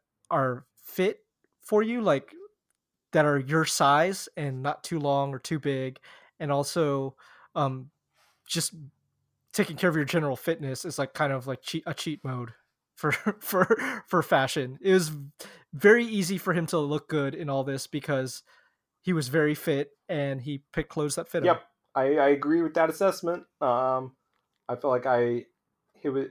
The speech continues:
Speaker 2: hi-, his taste in, like, clothing was probably the most similar to my own, which is, like, most, mostly, like, um, dark colors or earth tones and, like, pretty, pretty plain basics. Um, but, like, he, he definitely,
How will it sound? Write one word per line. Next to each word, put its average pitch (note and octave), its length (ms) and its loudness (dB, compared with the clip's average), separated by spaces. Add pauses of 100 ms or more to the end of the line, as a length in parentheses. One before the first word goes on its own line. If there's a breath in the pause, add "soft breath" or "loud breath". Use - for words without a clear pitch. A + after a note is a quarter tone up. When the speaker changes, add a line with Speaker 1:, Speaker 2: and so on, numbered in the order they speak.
Speaker 2:
hi-, F3+ 140 -2 (220)
his F3 280 -2
taste F#3+ 340 -2
in, G3 100 -2
like, G3 240 -4
clothing G3 560 -2
was F#3 140 -6
probably F#3 220 0
the F#3 80 -6
most F#3 220 -4
similar F#3 240 -2
to F#3 60 -4
my F3+ 200 -2
own, F3+ 140 -2
which E3+ 160 -8
is, D3 100 -6
like, D3 220 0 (400 soft breath)
most, B2 640 -2 (220)
mostly, C#3+ 360 0
like, C3+ 380 2
um, B2 680 0 (320)
dark C3+ 220 0
colors C3+ 420 2
or A#2+ 120 2
earth B2+ 220 -4
tones B2+ 880 -6
and, A2 280 -6
like, A2+ 240 -6
pretty, A#2 420 -8 (360)
pretty C3+ 220 -4
plain A#2+ 520 0 (140)
basics. - 880 -4 (180)
Um, A#2 560 -10 (180)
but, A#2+ 160 -6
like, B2 220 -6 (400)
he, A#2+ 240 -10
he D3 80 -14
definitely, B2 540 -2